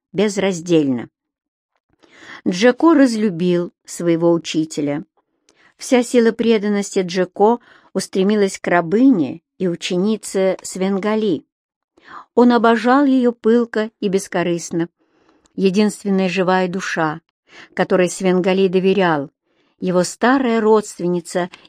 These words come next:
и та любила его ученицу не менее, чем его, своего хозяина. На репетиции в Друри-Лейн произошло следующее.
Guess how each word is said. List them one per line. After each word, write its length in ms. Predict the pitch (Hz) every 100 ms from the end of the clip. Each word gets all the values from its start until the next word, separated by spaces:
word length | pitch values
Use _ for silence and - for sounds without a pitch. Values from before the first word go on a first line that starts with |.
| _
и 140 | 269
та 320 | 262 - 285 196
любила 440 | 160 156 170 160
его 280 | 156 156 165
ученицу 600 | 156 - 160 190 - 160
не 160 | 160
менее, 500 | 147 175 254 185 147
чем 260 | 139 170 160
его, 440 | 160 202 233 147 -
своего 420 | - - 143 156
хозяина. 640 | 160 180 175 160 139 - 165 _ _ _ _ _ _ _ _ _ _
На 100 | 196
репетиции 920 | 233 247 262 - 330 320 - 285 277 269 _ _
в 160 | 202 196
Друри-Лейн 1080 | 254 262 262 220 226 214 208 202 214 247
произошло 680 | 269 185 180 175 175 - 240
следующее. 1080 | 262 190 160 151 151 160 - 156 156 165